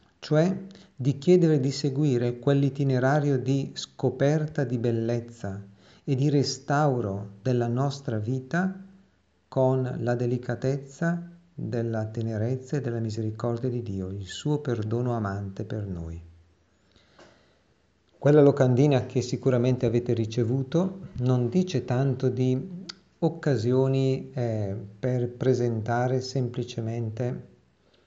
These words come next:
che cosa è avvenuto nel restauro del santuario della Madonna della Stella. Certo, la circostanza è questa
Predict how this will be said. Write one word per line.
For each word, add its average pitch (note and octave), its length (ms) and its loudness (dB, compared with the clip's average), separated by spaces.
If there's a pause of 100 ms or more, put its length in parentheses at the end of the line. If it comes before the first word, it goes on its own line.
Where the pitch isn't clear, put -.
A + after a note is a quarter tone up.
(100)
che C#3 160 0
cosa B2+ 340 4
è B2+ 40 6
avvenuto A#2+ 600 0
nel A#2 180 0
restauro A#2 840 -2
del A2 200 -4
santuario A2 540 -2
della G#2+ 200 2
Madonna G#2 360 0
della G2 220 -2
Stella. F#2 520 -8 (360)
Certo, C3 420 -2
la G2 140 -4
circostanza A#2 800 -4
è G#2 100 -6
questa G#2 460 -8